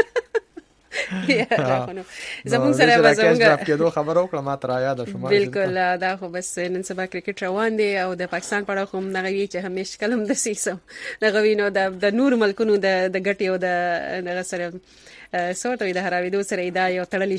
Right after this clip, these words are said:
Speaker 1: شوي چې یاره دا پلانکي ملک به وګټي، نو پاکستان به مو
Speaker 2: آه،
Speaker 1: ګټي او
Speaker 2: هسې
Speaker 1: کنه
Speaker 2: د،
Speaker 1: پاکستان به وبېلي.
Speaker 2: د فیس-، فیسبوک ته به ماریان شي چې ستا څونه ملګري دي، که هغه ستا را پروګرام ګوري، نو تې، آه، کتی شي چې دا پروګرام اوس ګوري.
Speaker 1: ها.
Speaker 2: لکه یوه د، آه، خبره داره چې د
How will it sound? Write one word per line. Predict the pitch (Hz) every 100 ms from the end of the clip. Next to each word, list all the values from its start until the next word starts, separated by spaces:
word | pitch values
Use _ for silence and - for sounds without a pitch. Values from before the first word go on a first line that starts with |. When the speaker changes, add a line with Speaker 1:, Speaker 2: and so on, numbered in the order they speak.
| 208
Speaker 1:
شوي | 208 196
چې | 202
یاره | 196 190
دا | 190
پلانکي | 185 180 185 220
ملک | 202 196 -
به | 196
وګټي، | 208 202 190
نو |
پاکستان | 185 185 - - 240 220
به | 208
مو | 233 254
Speaker 2:
آه، | -
Speaker 1:
ګټي | 254 247 240
او | 202
Speaker 2:
هسې | 151
Speaker 1:
کنه | 160 160
Speaker 2:
د، |
Speaker 1:
پاکستان | 160 - 202 214
به |
وبېلي. | 208 214 180
Speaker 2:
د | 151 170
فیس-، | 156 147 - -
فیسبوک | 156 151 180 196
ته | 180
به | 180
ماریان | 165 151 151 147
شي | - 139
چې | 127 135 123
ستا | 156
څونه | 151 170 151
ملګري | 143 135 165 151
دي، | 139
که | 127 123
هغه | 127 147
ستا | 151
را | 139
پروګرام | 135 127 131 147 139
ګوري، | 147 143 127
نو |
تې، | 113 139 135 - _ 107
آه، | 117
کتی | - 123 147 147
شي | 117
چې | 117
دا | 113
پروګرام | 117 117 127 131
اوس | 127
ګوري. | 117 127 120 - -
Speaker 1:
ها. | 175 170 -
Speaker 2:
لکه | 123 120 131 131
یوه | 131 139 151
د، |
آه، | 143 135 - 127 139
خبره | - 135 143
داره | 143 156 143
چې | - 127 120 - _ _ _
د | 123